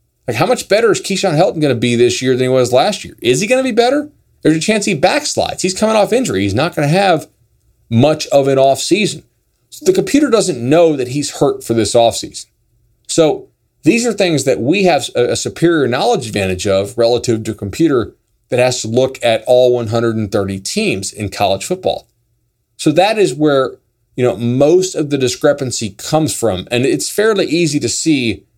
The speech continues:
how someone accounting for those might come up with a projection that's maybe, like, a full win different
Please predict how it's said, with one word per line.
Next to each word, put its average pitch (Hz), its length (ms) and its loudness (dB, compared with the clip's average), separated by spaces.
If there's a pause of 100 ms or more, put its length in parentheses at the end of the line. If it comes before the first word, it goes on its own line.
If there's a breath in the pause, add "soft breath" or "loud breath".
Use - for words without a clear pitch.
(260)
how 123 520 2
someone 147 320 0
accounting 135 380 -2
for - 120 -4
those 143 540 2 (320)
might 147 320 0
come 160 160 2
up 151 120 2
with 151 120 -2
a 127 40 -2
projection 123 580 -2
that's 110 260 -2
maybe, 120 400 0
like, 110 160 0
a 104 60 -4
full 123 380 2
win 117 280 0
different 113 460 -2